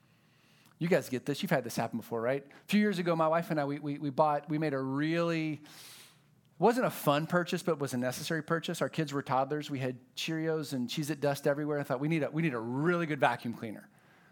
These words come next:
We're tired of having junk on our floor." So we spent money and bought a really nice vacuum cleaner, and it was awesome. Our kids were mad that they didn't have Cheerio-, Cheerios to eat off the floor anymore. We were just sweeping everything up. It was so great. But after a while,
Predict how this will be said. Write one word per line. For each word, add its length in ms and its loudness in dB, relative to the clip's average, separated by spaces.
We're 160 4
tired 420 6
of 100 0
having 280 2
junk 260 0
on 60 0
our 100 0
floor." 220 -2
So 160 -2
we 160 2
spent 300 0
money 260 4
and 60 -2
bought 160 4
a 80 0
really 400 2
nice 220 0
vacuum 340 2
cleaner, 340 -2
and 160 4
it 220 0
was 300 -4
awesome. 400 0
Our 140 4
kids 240 2
were 120 0
mad 220 2
that 120 -6
they 80 2
didn't 140 -2
have 100 -2
Cheerio-, 300 -2
Cheerios 420 -4
to 80 -4
eat 60 0
off 120 0
the 60 -6
floor 200 -4
anymore. 260 -2
We 120 0
were 80 0
just 200 -6
sweeping 320 0
everything 580 2
up. 120 2
It 60 -6
was 140 -4
so 320 0
great. 420 0
But 120 6
after 480 6
a 120 2
while, 680 2